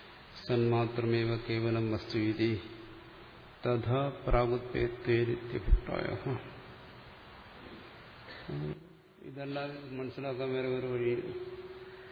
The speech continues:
ആത്മാവിന്റെ സ്വരൂപം അത് കേവല അസ്തിത്വമാണ് എന്ന് മനസ്സിലാക്കുന്നതിന് സുഷുപ്തി അല്ലാതെ വേറെ ഒരു വഴിയില്ല.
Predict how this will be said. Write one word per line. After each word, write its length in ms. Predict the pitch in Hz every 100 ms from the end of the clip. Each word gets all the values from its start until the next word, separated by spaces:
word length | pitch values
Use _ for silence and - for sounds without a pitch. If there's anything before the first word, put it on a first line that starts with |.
| - - - - - - - - - - - - - - - - - - 131
ആത്മാവിന്റെ 880 | - 135 135 135 131 127 131 104 - - - - - - - - - - - - -
സ്വരൂപം 800 | - 123 127 127 127 - - 127
അത് 440 | 120 127 135 123
കേവല 320 | 131 123 123 -
അസ്തിത്വമാണ് 920 | - - 127 - 127 120 120 131 113 - - - - - - - - - - - - - - - - - - - - - - - - - 131
എന്ന് 160 | 135
മനസ്സിലാക്കുന്നതിന് 1120 | 135 127 120 135 127 131 131 127 127 139 151
സുഷുപ്തി 520 | 127 127 117 135 123 131
അല്ലാതെ 300 | 120 123 123
വേറെ 220 | 120 120
ഒരു 80 | 117
വഴിയില്ല. 560 | 113 110 107 62 65